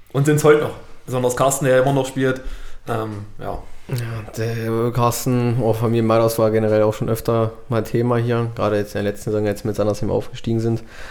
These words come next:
Speaker 2: Ähm, ja, ich hatte damals auch noch das Vergnügen, als A-Jugendlicher auch in der Truppe zu spielen,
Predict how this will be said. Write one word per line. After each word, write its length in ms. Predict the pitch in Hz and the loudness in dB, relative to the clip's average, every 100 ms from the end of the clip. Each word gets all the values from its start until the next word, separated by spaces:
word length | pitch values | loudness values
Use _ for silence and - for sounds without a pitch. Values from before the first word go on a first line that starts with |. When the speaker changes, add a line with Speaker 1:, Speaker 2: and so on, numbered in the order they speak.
| - - - | -12 -14 -4
Speaker 2:
Ähm, 460 | 107 107 104 104 104 - - | 0 2 2 0 -4 -12 -4
ja, 120 | 110 | 0
ich 140 | 110 127 | 2 0
hatte 460 | - 123 117 113 117 | 2 2 2 0 -2
damals 320 | 113 117 113 | 0 0 0
auch 160 | - 127 | 0 0
noch 80 | 135 | 2
das 180 | 143 | 0
Vergnügen, 420 | - 127 127 127 127 | 0 0 0 0 2
als 280 | 120 123 | 0 -2
A-Jugendlicher 840 | - 113 131 131 131 131 127 123 - | 0 2 2 0 -2 -2 -2 -2 -2
auch 280 | 123 - - - | -6 -6 -16 -8
in 140 | 113 | -2
der 160 | 107 110 | 0 0
Truppe 320 | - 123 147 | 0 -4 -4
zu 160 | - 135 | -4 -6
spielen, 960 | - - - - 123 123 139 135 127 | -6 -14 -16 -6 0 4 4 2 -2